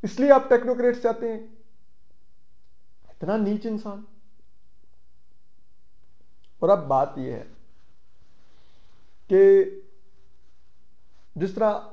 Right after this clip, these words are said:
army chief की तैनाती के वक्त, आखिरी वक्त तक जनरल बाजवा ने जनरल आसिम मुनीर का नाम और समरी रोक के रखी कि इंडियन हुकूमत मान जाएगी, कहेगी, "ठीक है जी, अब समरी भेजें, ना भेजें जनरल आसिम मुनीर का नाम और हम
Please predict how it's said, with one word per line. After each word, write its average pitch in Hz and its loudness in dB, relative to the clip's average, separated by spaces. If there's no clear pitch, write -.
army 175 4
chief 196 -6
की 208 -10
तैनाती 151 0
के 170 -2
वक्त, 139 -2
आखिरी 233 2
वक्त 185 2
तक 202 2
जनरल 165 0
बाजवा 143 2
ने 143 -6
जनरल 160 2
आसिम 147 0
मुनीर 151 -2
का 151 0
नाम 135 0
और 147 -2
समरी 143 -2
रोक 131 -2
के - -4
रखी - -8
कि 170 4
इंडियन 180 6
हुकूमत 160 2
मान 156 4
जाएगी, 165 4
कहेगी, 156 0
"ठीक 160 -4
है 165 4
जी, 151 2
अब 156 8
समरी 147 -4
भेजें, 139 -2
ना 180 2
भेजें 151 0
जनरल 143 -2
आसिम 143 -6
मुनीर 143 -4
का 143 -2
नाम 139 -2
और 135 -4
हम 127 -6